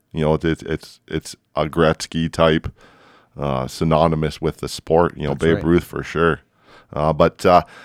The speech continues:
Speaker 1: I'm going against you here. I'm going with Hank Aaron.
Speaker 2: Yeah, and, uh, you know, tho-, those are pr-, two massive names, and, um, you know, Babe Ruth, uh,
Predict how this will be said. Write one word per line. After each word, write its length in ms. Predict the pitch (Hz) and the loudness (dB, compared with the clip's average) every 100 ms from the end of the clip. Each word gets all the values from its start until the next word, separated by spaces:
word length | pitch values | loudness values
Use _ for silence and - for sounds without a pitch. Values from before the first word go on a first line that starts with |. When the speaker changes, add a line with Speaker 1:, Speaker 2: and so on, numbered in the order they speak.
| - | -6
Speaker 1:
I'm 260 | 76 98 104 | -4 -4 0
going 340 | 98 127 143 | 2 2 0
against 420 | 120 104 123 - | -2 0 0 -2
you 80 | 123 | -8
here. 300 | 113 123 185 | -6 -6 -6
I'm 200 | 113 85 | -4 -6
going 400 | 82 92 104 110 | 2 4 6 6
with 280 | 104 107 - - _ _ | 4 2 -6 -20 _ _
Hank 280 | - 113 - | -8 -8 -4
Aaron. 400 | 95 117 87 64 - _ _ - | -2 -2 -2 -6 -14 _ _ -8
Speaker 2:
Yeah, 220 | 190 165 | -4 -4
and, 480 | 156 135 131 120 117 | -6 -10 -12 -14 -14
uh, 40 | 113 | -14
you 100 | 117 | -8
know, 180 | 123 110 | -4 -4
tho-, 280 | 107 123 127 | -4 -6 -6
those 280 | 104 120 110 | -6 -6 -6
are 240 | 113 104 - _ | -8 -8 -12 _
pr-, 180 | - 117 - | -14 -14 -14
two 360 | - 123 107 98 | -8 -6 -6 -8
massive 640 | 95 98 98 92 - 90 80 | -8 -8 -8 -10 -10 -12 -10
names, 580 | 82 90 76 78 87 - | -8 -8 -10 -10 -12 -14
and, 420 | 87 85 82 80 - _ _ _ _ | -12 -8 -8 -10 -12 _ _ _ _
um, 640 | - 82 80 76 73 71 76 _ _ _ - | -14 -10 -8 -8 -10 -12 -14 _ _ _ -12
you 80 | |
know, 100 | 104 80 | -10 -8
Babe 340 | 101 101 92 | -6 -8 -8
Ruth, 520 | 95 101 98 - - _ _ _ _ | -8 -8 -8 -14 -20 _ _ _ _
uh, 40 | _ | _